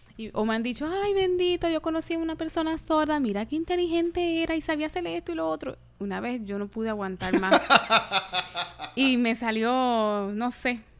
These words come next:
Speaker 1: lo de negra puertorriqueña.
Speaker 2: Claro.
Speaker 1: Y le dije, "Señora, con mucho respeto, pero esa persona sorda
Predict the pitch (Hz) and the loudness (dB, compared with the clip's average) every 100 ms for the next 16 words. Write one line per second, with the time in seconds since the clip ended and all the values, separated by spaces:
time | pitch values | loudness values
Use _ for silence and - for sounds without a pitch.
0 | - - - 220 214 214 202 190 185 190 | -20 -14 -6 -4 -2 -2 -2 -2 -4 -4
1 | 226 240 240 233 220 214 226 233 214 151 | -4 -2 -2 -2 -2 -4 -4 -4 -4 -6
2 | 160 98 95 98 123 160 160 247 240 240 | -10 -10 -8 -4 0 0 0 -2 -4 -4
3 | 247 240 240 214 190 180 202 196 165 - | -8 -8 -6 -6 -6 -6 -6 -8 -10 -10
4 | 196 196 226 226 233 - 175 175 170 165 | -8 -6 -8 -8 -10 -8 -8 -8 -10 -12
5 | - - - - - 208 202 190 185 185 | -18 -20 -20 -20 -6 -2 0 0 -2 -4
6 | 233 247 247 269 262 277 277 226 180 175 | -6 -6 -4 -4 -2 -2 -2 0 -2 -4